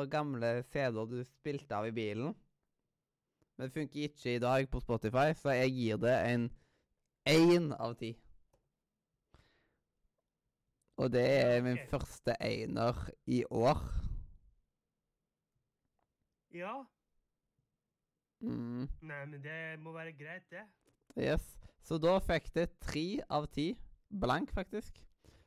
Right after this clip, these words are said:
Speaker 1: Så det fikk
Speaker 2: Ja.
Speaker 1: nøyaktig samme score som klapping etter flytur. Eh, og så f-, eh, fikk det, wow, ja, men det fikk bedre score enn covid nitten.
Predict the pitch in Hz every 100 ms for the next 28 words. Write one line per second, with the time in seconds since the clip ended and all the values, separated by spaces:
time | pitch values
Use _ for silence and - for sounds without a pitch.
0 | - 147 151 170 - 165 180 185 147 -
1 | - 147 170 - - - 165 135 127 -
2 | 131 135 160 - - 139 135 131 _ _
3 | - 165 170 - - 160 156 139 135 131
4 | 117 - 139 349 - _ _ _ _ _
5 | _ _ _ _ _ _ _ _ _ _
6 | _ _ _ _ _ - - 127 143 147
7 | 147 143 135 - 131 147 - 143 147 143
8 | - _ - 143 131 131 - 127 - -
9 | - 127 123 127 127 - - - - _
10 | _ _ _ _ _ _ - - _ 90
11 | - 165 196 120 - - 143 170 170 170
12 | 170 165 165 170 - - 139 117 143 -
13 | - 147 170 151 147 147 143 - 135 127
14 | 123 143 139 - 160